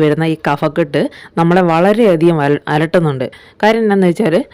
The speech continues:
പണ്ടൊക്കെ ആണെങ്കിൽ ഒരു സിറപ്പ് കഴിച്ചിട്ടുണ്ടെങ്കിൽ കഫം പെട്ടെന്ന് തന്നെ മാറുമായിരുന്നു. പക്ഷേ ഇന്ന് അതല്ല സ്ഥിതി. അവിടെ ഡ്രൈ ആയിട്ടിരിക്കുന്നു, കഫം നമ്മുടെ ശരീരത്തിൽ നിന്ന് പോകുന്നില്ല. അപ്പം പലർക്കും ഉണ്ടാവുന്ന ഒരു സംശയമാണ് ഈ കഫക്കെട്ട് മാറാത്തതിൻ്റെ മെയിൻ കാരണം മുട്ട കഴിക്കുന്നതുകൊണ്ടാണോ എന്ന് എന്നോട്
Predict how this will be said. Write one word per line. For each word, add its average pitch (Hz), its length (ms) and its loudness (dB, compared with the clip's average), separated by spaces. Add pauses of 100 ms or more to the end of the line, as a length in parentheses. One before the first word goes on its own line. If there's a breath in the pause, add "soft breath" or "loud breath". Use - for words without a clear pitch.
(260 soft breath)
പണ്ടൊക്കെ 220 440 0
ആണെങ്കിൽ 190 240 4
ഒരു 190 140 2
സിറപ്പ് 175 340 2
കഴിച്ചിട്ടുണ്ടെങ്കിൽ 160 520 0
കഫം 165 260 -2
പെട്ടെന്ന് 165 300 -2
തന്നെ 170 220 0
മാറുമായിരുന്നു. 139 500 -2 (280 loud breath)
പക്ഷേ 185 260 0
ഇന്ന് 185 180 4
അതല്ല 165 380 0
സ്ഥിതി. 135 280 -6 (340 loud breath)
അവിടെ 170 260 0
ഡ്രൈ 165 180 2 (140)
ആയിട്ടിരിക്കുന്നു, 165 480 0 (100)
കഫം 165 240 -2
നമ്മുടെ 170 280 -2
ശരീരത്തിൽ 156 400 0
നിന്ന് 175 200 0
പോകുന്നില്ല. 160 400 0 (460 loud breath)
അപ്പം 240 180 0 (400)
പലർക്കും 226 440 2
ഉണ്ടാവുന്ന 190 440 0
ഒരു 175 120 0
സംശയമാണ് 151 580 -2 (480 loud breath)
ഈ 196 120 0
കഫക്കെട്ട് 180 540 0
മാറാത്തതിൻ്റെ 175 680 0
മെയിൻ 165 260 2
കാരണം 147 380 -2 (120)
മുട്ട 160 200 -4 (100)
കഴിക്കുന്നതുകൊണ്ടാണോ 151 760 0
എന്ന് 135 100 -8 (100)
എന്നോട് 170 200 0